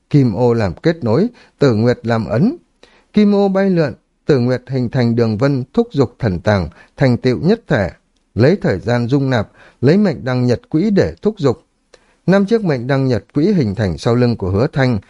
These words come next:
ngọn lửa mệnh đăng dung chuyển bầu trời đêm. Quỹ châm ở bên trên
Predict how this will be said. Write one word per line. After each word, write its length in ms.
ngọn 220
lửa 120
mệnh 280
đăng 220
dung 220
chuyển 300
bầu 220
trời 200
đêm. 280
Quỹ 220
châm 340
ở 180
bên 220
trên 280